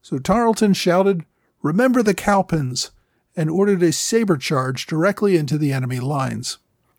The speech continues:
He later claimed that his legion killed about fifty men on the spot, wounded many others as they fled, and dispersed about five hundred of the enemy. This was probably an exaggeration.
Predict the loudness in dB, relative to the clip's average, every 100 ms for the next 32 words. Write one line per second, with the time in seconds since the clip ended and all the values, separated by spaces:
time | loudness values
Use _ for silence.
0 | _ _ _ -2 0 2 0 0 0 2
1 | 2 0 -2 0 0 0 -4 -2 -2 0
2 | -2 -6 -2 -4 -2 0 0 0 -2 -4
3 | -6 -2 0 2 -2 _ _ _ _ _
4 | _ _ 0 0 0 0 0 0 0 2
5 | 2 0 -4 -4 -8 -4 0 0 0 -8
6 | _ _ 0 2 2 0 0 0 0 -2
7 | 0 0 0 -4 -2 -2 -2 -4 -2 -2
8 | -2 -4 -2 -2 -2 -2 -4 -8 -14 _
9 | _ _ _ _ _ 0 2 2 0 2
10 | 0 2 0 -2 -2 -4 -4 -4 0 2
11 | 2 0 -2